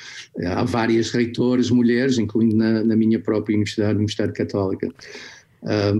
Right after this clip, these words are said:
mas isso não quer dizer que está tudo rosas em termos de representação das mulheres em Portugal. Ah, por exemplo, eu, eu estava a tentar, antes desta conversa, e eu fui procurar os dados sobre os mulhe-, a porcentagem de mulheres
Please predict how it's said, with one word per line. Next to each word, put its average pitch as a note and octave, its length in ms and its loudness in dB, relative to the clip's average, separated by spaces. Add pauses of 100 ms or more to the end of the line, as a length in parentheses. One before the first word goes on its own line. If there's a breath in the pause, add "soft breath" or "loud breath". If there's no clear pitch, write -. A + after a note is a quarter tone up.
(140)
mas B2+ 220 2
isso F3 180 2
não F3 140 2
quer D#3+ 180 0
dizer D3 320 2
que - 100 -4
está C#3 220 0
tudo D3 360 2
rosas C3 600 2
em C3+ 220 4
termos C3 380 2
de B2+ 360 2 (580 loud breath)
representação C3 640 2
das B2 160 2
mulheres B2 460 4
em B2+ 160 4
Portugal. A2 640 0 (120)
Ah, G2 320 2 (280)
por A2+ 100 -2
exemplo, A#2 280 0 (160)
eu, G#2+ 140 -2 (100)
eu B2+ 100 0
estava A#2 720 0
a A2 40 0
tentar, A2+ 600 -2 (460 soft breath)
antes A2 260 0
desta - 320 -4
conversa, A#2+ 540 0
e - 20 4
eu A2 60 2
fui A2+ 180 -2
procurar A#2 540 0
os G2+ 120 0
dados A#2 300 -2
sobre B2 300 0
os B2 320 2
mulhe-, A#2+ 360 2
a G#2 60 2
porcentagem B2+ 680 0
de A#2 60 4
mulheres B2 640 2